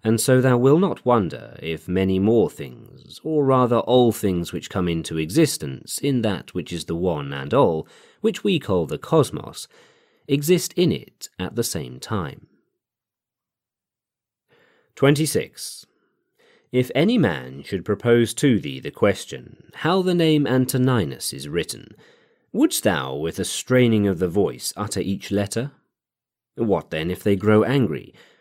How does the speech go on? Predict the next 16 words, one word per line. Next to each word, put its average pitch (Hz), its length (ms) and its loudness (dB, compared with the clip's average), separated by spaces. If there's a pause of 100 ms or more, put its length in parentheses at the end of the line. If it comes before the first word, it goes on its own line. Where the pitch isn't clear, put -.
(140)
Wilt 127 220 4
thou 92 300 0
be 104 180 2
angry 101 340 0
too? 85 420 -8 (720)
Wilt 143 180 4
thou 139 120 4
not 127 240 0
go 107 220 6
on 98 240 2
with 90 160 -2
composure 82 760 -2
and 98 260 -4
number 104 500 0
every 78 320 -6
letter? 107 400 -4